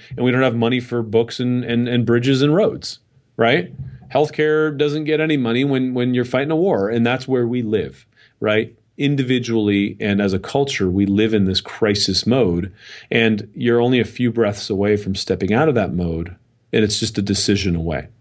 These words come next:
And there's nothing anyone can do to put you there. You have to be able to go there yourself. And that's really, you know, the central message is, you know,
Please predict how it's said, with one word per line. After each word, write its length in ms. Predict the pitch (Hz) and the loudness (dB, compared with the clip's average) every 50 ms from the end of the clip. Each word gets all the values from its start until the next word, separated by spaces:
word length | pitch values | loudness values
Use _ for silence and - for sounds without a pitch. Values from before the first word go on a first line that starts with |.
| _ _ | _ _
And 120 | - 117 123 | 0 2 2
there's 140 | 123 117 117 | 2 2 2
nothing 520 | 127 127 127 139 143 139 135 139 123 113 | 2 2 2 2 0 0 0 2 2 2
anyone 300 | 110 113 110 110 107 104 | 2 2 0 0 -2 -4
can 180 | - 101 98 92 | -4 -6 -6 -2
do 360 | 95 107 104 95 85 82 87 90 | 0 0 2 2 0 -4 -8 -12
to 80 | - - | -16 -10
put 280 | - - 113 113 - - | -6 -6 -6 -2 -2 0
you 80 | 135 | 0
there. 360 | 135 143 147 156 160 156 - _ _ _ _ _ _ _ _ _ _ _ _ _ _ _ _ _ _ _ - | 2 2 2 0 -2 -4 -10 _ _ _ _ _ _ _ _ _ _ _ _ _ _ _ _ _ _ _ 0
You 140 | 120 120 | 0 0
have 240 | 113 113 113 113 - | 2 0 -2 -2 -2
to 80 | - 113 | -4 -2
be 160 | 104 110 101 | 0 0 0
able 140 | 98 95 95 | -2 -2 -6
to 80 | - | -6
go 180 | 98 101 98 92 | -6 -4 -4 -2
there 140 | 90 92 90 | -2 -2 -2
yourself. 580 | 87 85 87 - - - 101 87 85 85 - | -2 -4 -6 -6 -4 -2 -2 -2 -2 -4 -4
And 80 | - 101 | -2 0
that's 240 | 104 104 104 - - | 0 0 0 0 0
really, 260 | 110 104 98 95 92 90 | 2 2 2 2 2 0
you 120 | 87 101 | 0 0
know, 120 | 92 90 85 | 0 0 0
the 80 | 90 | 0
central 340 | 90 - 156 151 - - 104 | 2 2 2 2 2 2 0
message 400 | 98 95 92 - - 92 87 95 | 0 -2 -2 -2 -4 -4 -2 -2
is, 260 | 92 90 90 90 90 - - - - - - - | -4 -4 -4 -6 -10 -14 -20 -20 -20 -20 -6 -2
you 100 | 117 107 | 0 2
know, 180 | 104 98 92 | 2 0 -2